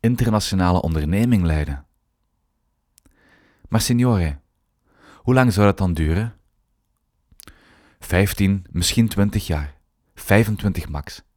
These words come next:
antwoordt de Amerikaan. De visser krabt aan zijn kin.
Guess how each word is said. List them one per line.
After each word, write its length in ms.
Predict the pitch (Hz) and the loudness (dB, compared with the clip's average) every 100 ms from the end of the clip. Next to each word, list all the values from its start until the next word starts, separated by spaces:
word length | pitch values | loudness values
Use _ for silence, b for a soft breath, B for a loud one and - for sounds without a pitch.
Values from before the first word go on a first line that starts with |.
| _ - | _ -10
antwoordt 360 | 76 - 69 | -10 -8 -10
de 60 | - | -10
Amerikaan. 520 | 76 73 - - - _ _ _ _ _ _ _ _ _ - B B B B B | -10 -12 -14 -18 -20 _ _ _ _ _ _ _ _ _ -20 B B B B B
De 80 | 87 | 0
visser 300 | 113 - - | 2 2 -4
krabt 320 | - 92 - | -2 -2 -2
aan 100 | 85 | -6
zijn 200 | 78 73 | -4 -6
kin. 280 | - - | -10 -12